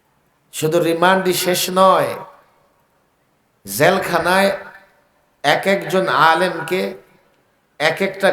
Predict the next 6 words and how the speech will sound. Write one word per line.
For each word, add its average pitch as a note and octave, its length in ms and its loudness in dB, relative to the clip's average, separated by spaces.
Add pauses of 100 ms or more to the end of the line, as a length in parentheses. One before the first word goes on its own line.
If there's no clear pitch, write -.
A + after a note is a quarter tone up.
কামরায় E3 480 2 (220)
চব্বিশ G3+ 600 0 (200)
ঘন্টার G#3 640 2
জন্য F3+ 220 0 (120)
তালাবদ্ধ E3+ 500 2 (120)
করে D3+ 160 4